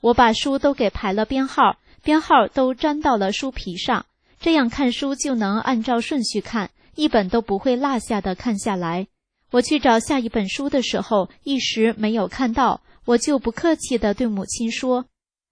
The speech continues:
：“妈，你怎么不按照顺序放书，都放乱了，按照编号放书不就好找了吗？”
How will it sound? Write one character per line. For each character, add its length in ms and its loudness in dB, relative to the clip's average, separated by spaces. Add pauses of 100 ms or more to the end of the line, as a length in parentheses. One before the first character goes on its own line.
(140)
：“妈， 320 6
你 220 -2
怎 140 2
么 140 0
不 120 0
按 180 2
照 160 2
顺 280 -2
序 200 -4
放 240 -2
书， 400 -4
都 100 2
放 240 4
乱 240 4
了， 240 2 (160)
按 180 0
照 200 4
编 260 0
号 220 2
放 180 0
书 280 -2
不 100 -6
就 200 0
好 220 0
找 240 2
了 140 -2
吗？” 240 0